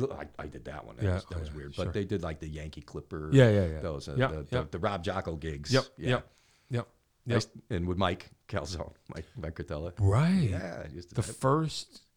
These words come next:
Speaker 2: like, one of the first gigs I ever did, Vic, it was, I forget what they were called, but it was Harvey.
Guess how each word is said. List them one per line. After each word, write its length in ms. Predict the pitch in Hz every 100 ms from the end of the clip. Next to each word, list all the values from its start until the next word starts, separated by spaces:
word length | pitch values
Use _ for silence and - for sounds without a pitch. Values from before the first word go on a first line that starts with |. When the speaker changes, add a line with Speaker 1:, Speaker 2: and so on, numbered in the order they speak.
| -
Speaker 2:
like, 320 | 117 117 110
one 160 | 117 117
of 80 | 110
the 60 |
first 400 | 107 - 113 104
gigs 260 | - 110 101
I 140 | 104
ever 180 | 101 98
did, 460 | 92 127 127 85 85
Vic, 500 | 85 101 104 - -
it 80 | 107
was, 320 | 95 92 90 -
I 140 | 110
forget 320 | 107 113 104
what 120 | 90 -
they 100 | 92
were 100 | 82
called, 300 | - 117 92
but 80 | 90
it 20 |
was 100 | 85
Harvey. 640 | - 110 113 120 120 120